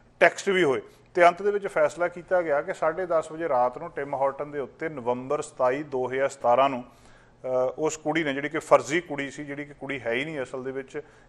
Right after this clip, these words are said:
ਕ੍ਰੀਪ ਕੈਚਰ ਜਿਹੜੇ ਉਹ ਮੁੰਡੇ ਸੀ, ਉਹ ਇਹ ਗੱਲਬਾਤ ਕਰ ਰਹੇ ਸੀ, ਉਹਦੇ ਨਾਲ ਮਿਲਣ ਦਾ ਫੈਸਲਾ ਕਰ ਦਿੱਤਾ ਗਿਆ। ਟੈਕਸਟ ਕੀਤਾ ਗਿਆ ਕਿ ਤ-, ਫਲਾਣੀ ਫਲਾਣੀ ਥਾਂ ਦੇ ਉੱਤੇ ਤੂੰ ਟਿਮ ਹਾਰਟਨ ਦੇ ਉੱਤੇ ਆ ਜਾਣਾ। ਜਦੋਂ ਉੱਥੇ ਪਹੁੰਚਿਆ ਤੇ ਉਹਦੇ ਵਿੱਚ ਉਹਨੇ ਕਿਹਾ ਵੀ ਨਿਸ਼ਾਨੀ ਮੇਰੀ ਇਹ ਹੋਊਗੀ ਕਿ ਮੈਂ ਹੌਟ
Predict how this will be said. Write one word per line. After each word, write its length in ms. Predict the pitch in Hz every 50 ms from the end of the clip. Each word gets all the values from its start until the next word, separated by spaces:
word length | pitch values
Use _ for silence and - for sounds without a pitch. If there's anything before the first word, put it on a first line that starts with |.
| _ _
ਕ੍ਰੀਪ 300 | - 143 147 151 151 -
ਕੈਚਰ 300 | - 147 131 131 - 147
ਜਿਹੜੇ 240 | 135 131 135 135 139
ਉਹ 140 | 135 135 135
ਮੁੰਡੇ 360 | 127 123 127 131 131 147 156
ਸੀ, 160 | 147 - 147
ਉਹ 180 | 143 143 139 139
ਇਹ 100 | 139 139
ਗੱਲਬਾਤ 400 | 131 127 123 123 131 131 123 -
ਕਰ 160 | - 120 120
ਰਹੇ 160 | 131 143 143
ਸੀ, 120 | 135 135 143
ਉਹਦੇ 180 | 147 151 147
ਨਾਲ 140 | 139 139 139
ਮਿਲਣ 220 | 135 127 120 123 123
ਦਾ 120 | 131 139
ਫੈਸਲਾ 380 | 135 - 147 135 - 135 127 120
ਕਰ 180 | - 117 107
ਦਿੱਤਾ 300 | 107 107 101 - 110 104
ਗਿਆ। 160 | 98 95 92 - - - - - - _ _ -
ਟੈਕਸਟ 260 | 180 180 - - 196
ਕੀਤਾ 320 | 180 202 190 - 214 208
ਗਿਆ 220 | 190 190 185 180 190
ਕਿ 380 | 185 - 196 190 190 190 185 180 - _ _
ਤ-, 220 | - 165 151 147 143
ਫਲਾਣੀ 320 | - - 147 143 156 170
ਫਲਾਣੀ 320 | - - 170 160 160 165 160 -
ਥਾਂ 200 | - 139 135 139
ਦੇ 80 | 147
ਉੱਤੇ 260 | 151 147 151 - 160 156
ਤੂੰ 340 | 156 151 147 147 143 139 131
ਟਿਮ 200 | - 147 147 143
ਹਾਰਟਨ 320 | 127 131 131 131 - 139 139
ਦੇ 80 | 139
ਉੱਤੇ 240 | 135 - - 143 135
ਆ 120 | 127 117
ਜਾਣਾ। 260 | 117 139 151 147 131 127 - - - - - _ - 117
ਜਦੋਂ 260 | 120 143 151 190 196
ਉੱਥੇ 220 | 190 185 - 170
ਪਹੁੰਚਿਆ 420 | 165 - 160 170 180 - 170 165 185
ਤੇ 100 | 185 185
ਉਹਦੇ 180 | 180 175 185
ਵਿੱਚ 220 | 175 170 160 - 170
ਉਹਨੇ 140 | 160 160
ਕਿਹਾ 180 | 156 - 165 165
ਵੀ 80 | 175 185
ਨਿਸ਼ਾਨੀ 380 | 175 143 - 139 127 131 135
ਮੇਰੀ 240 | 147 156 156 151 151
ਇਹ 140 | 165 170 165
ਹੋਊਗੀ 340 | 143 139 120 113 113 131 151
ਕਿ 100 | 170 165
ਮੈਂ 200 | 151 151 156 147
ਹੌਟ 300 | - 123 123 131 127